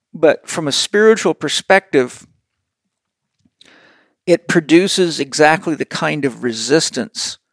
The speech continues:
within us, because when we get sick, we have a choice. Keep doing what everybody else is doing and get sicker, or find people that have healed themselves from what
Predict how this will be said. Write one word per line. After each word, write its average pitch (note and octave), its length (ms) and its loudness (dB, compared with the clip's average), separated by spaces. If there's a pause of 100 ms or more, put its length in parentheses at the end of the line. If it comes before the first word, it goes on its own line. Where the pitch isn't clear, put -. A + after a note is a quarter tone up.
(960)
within C#3+ 380 2
us, - 460 -4 (340)
because C#3 260 -6
when D3 120 -4
we D3 100 -4
get C3+ 220 -4
sick, - 400 0
we D3+ 100 0
have C3 140 0
a C3 40 -6
choice. - 560 0 (120)
Keep E3+ 260 -8
doing D#3+ 220 2
what D3+ 100 0
everybody C3+ 320 0
else D#3 260 2
is B2+ 100 -8
doing C#3 260 -2
and B2+ 100 -6
get A2+ 140 -8
sicker, E3 500 -2 (560)
or D#3+ 460 4 (1160)
find F3+ 400 -2
people E3+ 300 -2
that D3 140 2
have C#3 100 0
healed G3+ 400 2
themselves C3+ 580 -2
from C#3 240 -10
what - 220 -6